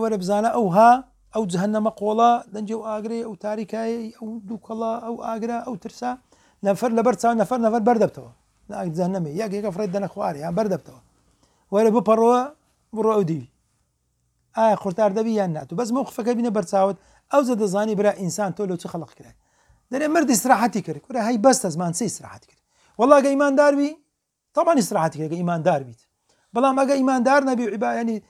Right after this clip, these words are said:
کابرایشی ساڵح نەبی، چی استراحەتی کرد؟ هەی قورمان بەسەری لەو قەبرەی. هەوڵ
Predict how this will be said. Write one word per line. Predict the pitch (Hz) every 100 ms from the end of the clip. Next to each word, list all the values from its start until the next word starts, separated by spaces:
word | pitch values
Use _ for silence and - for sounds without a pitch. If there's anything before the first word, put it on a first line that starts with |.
| _ _ _
کابرایشی | 226 226 262 226 196
ساڵح | 226 240 196
نەبی، | 262 262
چی | 330
استراحەتی | - 214 139 127 -
کرد؟ | -
هەی | 180 -
قورمان | 285 254 190
بەسەری | 156 160 147
لەو | 135
قەبرەی. | 135 135 127 _ _ _ _ _ _ -
هەوڵ | 214